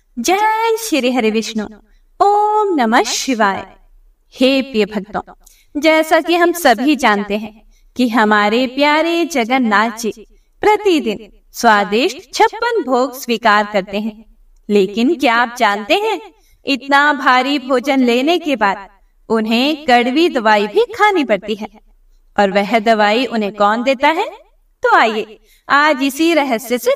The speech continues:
पर्दा उठाते हैं और आपको मिलवाते हैं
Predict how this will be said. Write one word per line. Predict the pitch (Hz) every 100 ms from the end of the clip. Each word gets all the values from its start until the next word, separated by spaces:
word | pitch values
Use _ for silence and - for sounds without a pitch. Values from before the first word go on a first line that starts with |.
| 539
पर्दा | 247 240 233
उठाते | 214 220 190 208
हैं | 220 220 - _ _ _ 214
और | 208
आपको | 214 247 247 269 233
मिलवाते | 214 208 226 262 359 381
हैं | 320 320